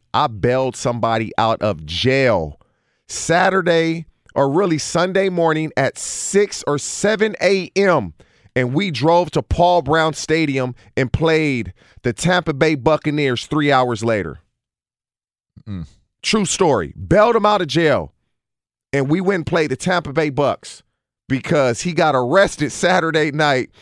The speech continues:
Speaker 1: and they didn't release him till Sunday at six or seven in the morning. That's a true story.
Speaker 2: I think the, I think the idea of, of what's taking place here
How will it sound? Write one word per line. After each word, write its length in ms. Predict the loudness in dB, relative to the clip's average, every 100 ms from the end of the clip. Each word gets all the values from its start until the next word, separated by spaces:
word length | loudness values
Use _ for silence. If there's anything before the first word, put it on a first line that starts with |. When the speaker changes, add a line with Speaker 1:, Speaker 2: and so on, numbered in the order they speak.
| _ _ -4
Speaker 1:
and 120 | 0
they 100 | 0
didn't 180 | 0 0
release 380 | 0 2 0 0
him 100 | -2
till 180 | -2 -2
Sunday 480 | 0 -2 0 -2 -2
at 100 | -6
six 320 | -6 -6 -6
or 40 |
seven 360 | -4 -2 -2 -4
in 80 | -4
the 60 |
morning. 380 | -4 -6 -6 -10 -2
That's 280 | 0 0
a 40 | -4
true 220 | -4 -4
story. 420 | -2 -2 -2 -6 -12
Speaker 2:
I 180 | -14
think 260 | -10 -10 -6
the, 260 | -4 -4 -6 -12
I 40 | -6
think 200 | -4 -4
the 160 | -2 0
idea 560 | 0 0 2 2 2
of, 300 | 0 -2 -6 -8
of 220 | -6 -4
what's 280 | -4 -4 -6
taking 380 | -6 -6 -6 -10
place 440 | -8 -4 -4 -4 -2
here 520 | 0 0 -2 -6